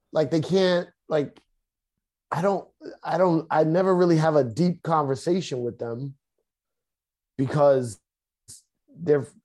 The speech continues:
immigrants, you know what I'm saying? And they don't, there's just some things they just don't really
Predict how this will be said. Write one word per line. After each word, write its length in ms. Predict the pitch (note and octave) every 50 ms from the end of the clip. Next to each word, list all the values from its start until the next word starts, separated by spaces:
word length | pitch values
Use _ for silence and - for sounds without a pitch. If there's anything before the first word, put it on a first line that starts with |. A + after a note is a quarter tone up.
| -
immigrants, 600 | C#3+ G3 A3 F#3+ C3 B2 A#2 G2+ - - - -
you 60 | B2+
know 60 | C#3 D3
what 40 |
I'm 40 | D3+ C#3
saying? 300 | - D#3+ E3 E3+ F3+ E3
And 100 | C#3+ D3
they 80 | D3+
don't, 240 | D#3+ E3+ E3 - - _ _ _ _ - - _ _ _ _ _ _ _ _ _ _ _ _ _ _ _ _ _ _ _ _ _ _ _ _ _
there's 240 | - C#3+ D3 B2+ -
just 180 | D#3+ D3 - -
some 200 | - F3 E3+ E3
things 180 | F3+ F3 E3 D#3
they 100 | D#3+ D3+
just 300 | D3 E3+ D#3+ D#3+ - _
don't 320 | - - D3+ D#3+ E3+ E3+ - -
really 540 | C3 D3 D#3+ E3+ E3 D#3+ D#3 D3 C3+ B2